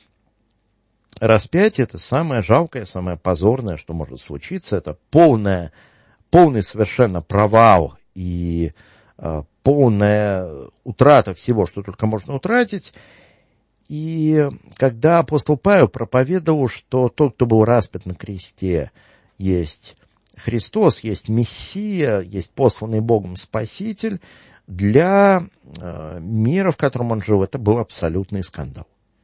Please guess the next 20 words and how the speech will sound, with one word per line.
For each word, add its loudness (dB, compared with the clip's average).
И -2
это 4
остаётся 0
скандалом 0
сейчас, -4
просто -8
мы -4
как-то -4
привыкли. -10
Но 2
вот, 0
э, -8
в 0
этом 0
мире 0
прославляют 0
людей -2
сильных, -4
людей -4
могущественных, -4